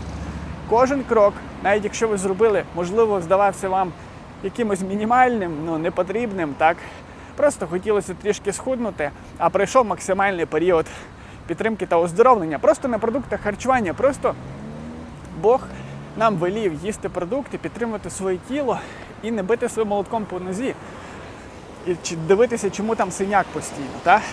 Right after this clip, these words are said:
Треба забрати це, треба це вимкнути, як зробила це Софія.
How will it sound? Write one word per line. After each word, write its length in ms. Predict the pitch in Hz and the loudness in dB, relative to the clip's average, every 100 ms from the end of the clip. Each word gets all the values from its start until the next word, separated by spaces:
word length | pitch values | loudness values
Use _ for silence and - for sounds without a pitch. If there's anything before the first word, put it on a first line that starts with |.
| - - | -12 0
Треба 280 | 214 214 208 | 4 4 4
забрати 520 | 190 196 240 240 180 | 2 4 4 2 -2
це, 240 | - 139 135 - | -8 -8 -8 -6
треба 220 | 180 190 | -2 0
це 160 | - 180 | 0 -2
вимкнути, 540 | 160 262 214 180 123 127 - - - - - | 0 0 -2 -6 -8 -12 -14 -18 -18 -12 -4
як 140 | 214 | -2
зробила 360 | 196 175 208 170 | 0 2 4 4
це 140 | 165 | 0
Софія. 420 | - 170 151 135 | -6 -6 -6 -8